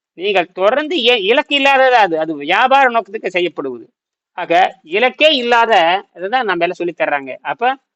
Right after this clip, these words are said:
ஒரு சாதாரண சின்ன நோய் நீக்கிறதுக்கு ஐம்பதாயிரம்னா,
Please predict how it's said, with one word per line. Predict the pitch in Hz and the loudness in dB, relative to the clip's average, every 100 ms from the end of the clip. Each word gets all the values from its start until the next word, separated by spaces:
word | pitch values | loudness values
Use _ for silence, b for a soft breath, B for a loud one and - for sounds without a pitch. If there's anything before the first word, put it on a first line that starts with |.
| _ - | _ -20
ஒரு | 170 | -2
சாதாரண | 165 170 202 262 269 | 2 4 4 2 -2
சின்ன | - 202 | -8 -6
நோய் | 262 233 | -2 0
நீக்கிறதுக்கு | 208 196 196 226 | 0 0 -2 0
ஐம்பதாயிரம்னா, | 175 170 175 175 147 139 160 | -2 2 2 2 0 -4 -16